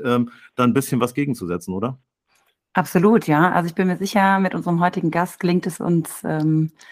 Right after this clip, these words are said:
Speaker 2: ja, die ernsten Themen ein wenig in den Hinter-, Hintergrund rücken zu lassen und, ähm, ja, die Vorfreude aufkommen zu lassen.
Speaker 1: Genau so ist es. Dann wollen wir keine Zeit verlieren, liebe Hörerinnen und Hörer.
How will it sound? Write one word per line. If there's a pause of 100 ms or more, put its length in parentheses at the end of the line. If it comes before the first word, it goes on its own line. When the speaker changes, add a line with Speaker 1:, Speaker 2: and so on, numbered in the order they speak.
(240)
Speaker 2:
ja,
die
ernsten
Themen
ein
wenig
in
den
Hinter-, (180)
Hintergrund
rücken
zu
lassen
und,
ähm, (320)
ja,
die
Vorfreude
aufkommen
zu
lassen. (540)
Speaker 1:
Genau
so
ist
es. (400)
Dann
wollen
wir
keine
Zeit
verlieren,
liebe
Hörerinnen
und
Hörer.